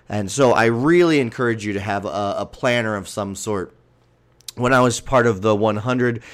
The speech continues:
with Tom Callis, he drilled that into us about having a, he's big on the Franklin Covey,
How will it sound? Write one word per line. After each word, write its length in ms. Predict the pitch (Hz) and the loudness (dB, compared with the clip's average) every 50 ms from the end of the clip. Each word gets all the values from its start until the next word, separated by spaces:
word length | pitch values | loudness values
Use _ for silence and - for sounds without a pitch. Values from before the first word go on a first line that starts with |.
| - - - | -20 -14 -10
with 140 | 101 98 - | -10 -10 -4
Tom 260 | - 110 110 110 104 | -2 0 0 0 0
Callis, 400 | - 123 117 113 113 110 - - _ | 0 0 2 2 2 0 -4 -8 _
he 600 | - - - 139 139 139 135 135 135 139 135 - - - _ _ _ 101 | -18 -12 -6 -2 -2 0 0 0 0 0 -2 -4 -10 -20 _ _ _ -14
drilled 1000 | 98 107 110 110 113 120 127 139 151 151 151 156 156 151 147 139 131 117 101 95 | -10 -6 -4 -4 -2 -2 0 2 4 4 6 8 8 8 6 4 2 0 -2 -4
that 220 | 104 101 104 101 | -4 -4 -2 -4
into 320 | 107 104 101 92 - 101 | -4 -6 -8 -8 -8 -6
us 160 | 95 92 - - | -6 -6 -6 -8
about 240 | 95 104 104 95 | -6 -4 -4 -4
having 280 | 101 110 107 104 107 104 | -2 -4 -4 -4 -4 -6
a, 140 | 104 95 - - - - - _ | -8 -8 -10 -14 -20 -20 -20 _
he's 240 | - 135 131 117 101 | -4 -2 -2 -2 0
big 180 | 113 127 117 | 0 0 2
on 120 | 113 107 98 | 2 0 -2
the 60 | 95 | -4
Franklin 540 | - - - 113 110 104 - 101 98 90 85 | -6 -2 -2 -2 -2 -2 -4 -6 -8 -6 -8
Covey, 520 | - - 147 135 123 123 123 117 117 117 | -6 -2 0 0 0 0 -2 -2 -4 -6